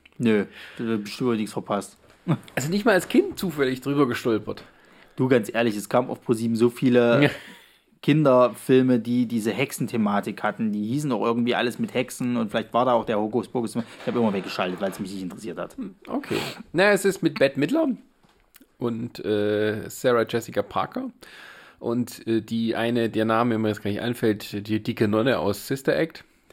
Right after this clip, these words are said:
Speaker 2: <laughs>
Speaker 1: Ja, und Je-, Je-, äh, hier Jessica Parker sieht auch schon so ein bisschen aus, die hat auch schon so eine Hakennase wie so eine Hexe.
Speaker 2: Nö, die ist die hübsche Schwester.
Speaker 1: Ja, trotzdem eine Hakennase.
Speaker 2: Aber da war sie noch jung.
Speaker 1: Ist doch
Speaker 2: Das war
Speaker 1: egal.
Speaker 2: noch vor der Sex and the City Zeit.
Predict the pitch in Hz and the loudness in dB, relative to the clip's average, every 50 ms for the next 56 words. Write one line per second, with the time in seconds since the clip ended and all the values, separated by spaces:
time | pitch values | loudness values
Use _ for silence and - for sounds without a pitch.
0 | - - - - - - - 151 - - - 180 175 - _ - - 160 156 156 | -20 -20 -16 -16 -16 2 2 2 2 4 -2 -4 -4 -4 _ -12 -10 -6 -2 -2
1 | 120 110 101 127 123 - 113 117 113 127 120 78 95 110 104 - - - - 113 | -2 0 2 0 0 0 -2 -6 -4 -4 -4 -4 -4 -8 -12 -14 -16 -10 -8 -6
2 | 113 110 107 101 101 107 110 107 107 107 107 107 113 113 107 - 120 107 107 117 | -4 -4 -4 -4 -4 -4 -2 -2 -2 -4 -4 -6 -6 -8 -8 -6 -6 -6 -6 -8
3 | - - 120 113 104 - - 120 117 127 135 - 170 165 165 175 180 - - 143 | -4 -2 -2 -2 -2 -2 -2 0 0 0 0 -2 -4 -4 -4 -6 -8 -10 -12 -8
4 | 127 135 123 123 - - 131 123 120 117 117 123 - - 107 101 104 110 113 113 | -6 -4 -4 -4 -6 -8 -8 -8 -8 -6 -6 -6 -4 -4 -4 -4 -2 -2 -2 -4
5 | 107 123 113 110 104 110 110 101 98 107 104 - - 98 90 87 92 90 92 92 | -4 -4 -6 -4 -4 -4 -4 -2 0 0 -2 -2 -6 -8 -6 -6 -6 -8 -10 -12
6 | 92 - 101 101 - - 123 - - - - - - _ _ _ _ _ _ _ | -12 -12 -12 -12 -10 -10 -10 -8 -8 -10 -10 -10 -12 _ _ _ _ _ _ _
7 | _ - 110 247 156 104 101 107 107 - 123 156 160 - 135 110 101 95 90 - | _ 0 2 4 4 4 2 0 0 2 2 2 2 2 -2 -2 -2 -4 -6 -6
8 | - - - - _ _ _ _ _ _ _ _ _ _ _ - - 90 87 - | -10 -14 -16 -16 _ _ _ _ _ _ _ _ _ _ _ -12 -8 -8 -8 -6
9 | - 127 - - - 87 87 87 85 87 90 87 87 87 87 90 - _ _ _ | -6 -6 -6 -6 -8 -4 -4 -4 -4 -4 -6 -6 -6 -6 -8 -12 -16 _ _ _
10 | _ _ _ _ _ _ _ _ _ _ _ _ _ _ _ - - 107 98 107 | _ _ _ _ _ _ _ _ _ _ _ _ _ _ _ -6 -4 -4 0 2
11 | 107 113 120 120 110 104 104 - 185 254 220 - - _ _ _ _ _ - - | 2 2 2 0 -2 -2 0 0 0 0 -2 -6 -10 _ _ _ _ _ -20 -18
12 | - - 95 90 - - 127 135 - - - 156 165 147 - 160 147 - - 139 | -12 -10 -10 -6 -2 0 0 0 0 0 0 0 0 0 0 -2 -4 -2 -4 -4
13 | 127 131 233 269 294 285 - - - - | -4 -2 -2 -2 -2 -2 -2 -4 -4 -4